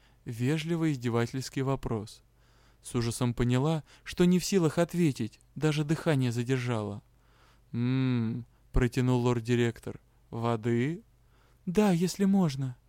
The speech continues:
Дар речи неожиданно вернулся. Медленно, плавно и как-то издевательски Риан вновь подошёл ко мне, чуть склонился и прошептал: «В гостиной».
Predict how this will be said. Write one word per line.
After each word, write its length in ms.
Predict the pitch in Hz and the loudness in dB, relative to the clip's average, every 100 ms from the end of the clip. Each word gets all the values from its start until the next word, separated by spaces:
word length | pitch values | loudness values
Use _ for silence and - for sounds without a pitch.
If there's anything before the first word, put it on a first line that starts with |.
| _ _ | _ _
Дар 260 | 127 127 120 | 0 2 4
речи 480 | 123 175 - 180 - | 4 2 0 -4 -2
неожиданно 560 | 139 127 117 131 135 | 0 2 2 2 2
вернулся. 720 | 131 135 131 117 110 - - - _ _ - - - | 2 2 2 0 -4 -8 -14 -16 _ _ -20 -20 -6
Медленно, 720 | 120 131 175 170 151 147 131 | 0 2 4 2 2 0 0
плавно 720 | 120 120 131 160 160 151 143 - - _ | -2 0 0 2 0 -2 -4 -8 -16 _
и 100 | 156 | -4
как-то 480 | - 185 175 - 175 - _ | 0 2 0 -2 -4 -6 _
издевательски 1080 | 190 160 143 156 196 185 131 113 - 117 107 - - - | -2 -2 0 0 0 0 -2 -6 -6 -8 -10 -12 -10 0
Риан 320 | 151 160 156 | 4 4 2
вновь 280 | 156 170 - | 2 0 0
подошёл 520 | 135 127 - 160 170 | 2 2 2 0 0
ко 160 | 160 | 0
мне, 280 | 147 147 135 - - - | 0 0 -4 -8 -16 -4
чуть 220 | 175 175 | 0 0
склонился 580 | - 156 147 165 170 160 | 2 2 4 4 4 0
и 40 | |
прошептал: 720 | 151 147 - 151 - 117 104 - _ _ _ _ - | -2 -2 -4 -6 -6 -8 -8 -12 _ _ _ _ -10
«В 140 | 120 | -4
гостиной». 920 | 123 160 - - - 123 110 101 - | 0 0 -2 -10 -6 -2 -2 -4 -8